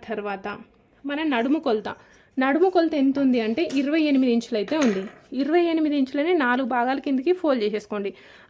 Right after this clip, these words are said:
అప్పుడు మనకి ఎంత వస్తుంది, ఏడు నాలుగు ఇరవై ఎనిమిది,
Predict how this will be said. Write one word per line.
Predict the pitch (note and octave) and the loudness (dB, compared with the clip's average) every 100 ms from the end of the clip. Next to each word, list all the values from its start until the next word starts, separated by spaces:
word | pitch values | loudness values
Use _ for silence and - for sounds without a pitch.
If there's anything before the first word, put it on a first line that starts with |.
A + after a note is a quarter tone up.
| C4+ | -2
అప్పుడు | D4+ D#4 | 2 2
మనకి | D4 D4+ | 0 0
ఎంత | C#4+ C#4+ | -2 -2
వస్తుంది, | - D4+ A4+ A#4+ - _ C4 C#4 | -4 -2 0 -2 -10 _ 2 4
ఏడు | C#4 C4+ | 6 4
నాలుగు | B3 B3 F4+ C5 C4 | 4 2 0 -2 -2
ఇరవై | B3+ B3 | 0 0
ఎనిమిది, | G#3+ F#3+ | 0 -4